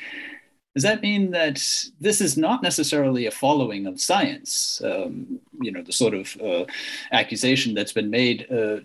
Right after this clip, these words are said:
certainly through the decades, that social scientists are trying to want to be more scientific, perhaps in some of their projects, uh, demand. This is rather an issue of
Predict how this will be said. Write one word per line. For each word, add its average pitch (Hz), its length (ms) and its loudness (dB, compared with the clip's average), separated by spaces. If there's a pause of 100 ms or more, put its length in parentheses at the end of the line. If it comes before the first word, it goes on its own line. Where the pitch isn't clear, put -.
certainly 135 500 0
through 131 180 2
the 113 100 -2
decades, 135 560 0
that 92 200 2
social 110 260 2
scientists 104 640 2
are 101 380 0 (500)
trying 123 260 2
to 117 80 0
want 147 320 2
to 143 80 2
be 131 160 2
more 123 220 2
scientific, 127 580 0
perhaps 123 280 4
in 120 120 2
some 123 160 4
of 110 80 -2
their 117 100 4
projects, 123 560 2
uh, 107 160 2
demand. 110 640 -2
This 151 180 4
is 147 220 2
rather 151 640 4
an 135 80 2
issue 147 440 2
of 120 280 2